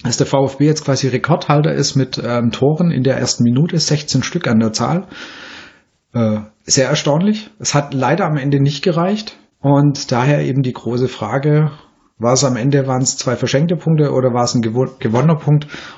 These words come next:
Und dem wollen wir uns mal ein bisschen zu nähern. Und ja, ich würd einfach mal anfangen, Andreas,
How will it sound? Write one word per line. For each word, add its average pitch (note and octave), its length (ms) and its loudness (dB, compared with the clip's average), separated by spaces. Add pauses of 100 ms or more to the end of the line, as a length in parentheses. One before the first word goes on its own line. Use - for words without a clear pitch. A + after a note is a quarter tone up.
Und A#2 140 0
dem B2+ 160 4
wollen C3+ 160 2
wir C3 60 0
uns - 180 -6
mal A#2+ 120 -2
ein F3 200 -14 (100)
bisschen C3 300 0
zu B2+ 160 0
nähern. D3 680 2 (640)
Und A#2+ 420 0 (240)
ja, A#2+ 340 0 (180)
ich - 200 -10
würd C3+ 120 0
einfach B2 260 0
mal C3 200 2
anfangen, C3+ 520 0
Andreas, C#3 720 0